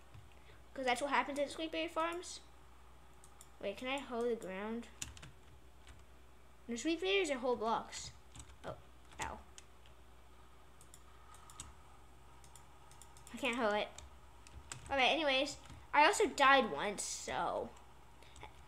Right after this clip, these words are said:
'Cause I tried a M L G, and then, and then this thing kinda happened. I was like, "Woo," click, and I died. Anyway, today we're gonna be gathering some resources. Um, though it's kinda getting to nighttime. Um,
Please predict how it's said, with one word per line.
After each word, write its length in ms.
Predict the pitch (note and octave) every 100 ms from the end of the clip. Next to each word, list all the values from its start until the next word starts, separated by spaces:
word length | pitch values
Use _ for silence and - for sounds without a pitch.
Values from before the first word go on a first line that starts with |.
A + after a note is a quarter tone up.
| - - -
'Cause 120 | C4+
I 80 | C4+
tried 320 | E4 D4+ D4
a 240 | B3 -
M 100 | B3
L 140 | A#3+ A3+
G, 420 | A3 B3+ E4+ - - - - -
and 140 | A3 A#3
then, 220 | C4 - - - - - - -
and 100 | A#3
then 140 | A#3 G#3
this 160 | A#3+
thing 160 | - C#4
kinda 220 | C4+ D#4
happened. 260 | D4 C#4+ A3
I 60 |
was 100 | A3
like, 120 | A3 - -
"Woo," 300 | F4 G4+ G4
click, 480 | E4+ - D4 D4 - - - - - - - - - -
and 100 | A3+
I 80 | G#3
died. 260 | D#3 D#3+ F3+ - - - - F4
Anyway, 200 | G#4+ G#4
today 240 | - A#4 A#4+
we're 60 |
gonna 100 | A4
be 100 | G4
gathering 300 | E4+ D4 D4
some 160 | D4 C#4
resources. 760 | C4 C4+ C4 C#4 D#4 E4+ - - - - - - - - - - - - - - -
Um, 320 | C#4+ D#4 A#3 - - - - - - C4
though 160 | E4
it's 120 | E4 -
kinda 300 | - A4 G#4+
getting 240 | G4 E4+
to 140 | C#4+
nighttime. 580 | C4+ A3+ D4 F#3+ A3+ C4 - - - - - - - - - - - -
Um, 340 | D4+ D4+ D4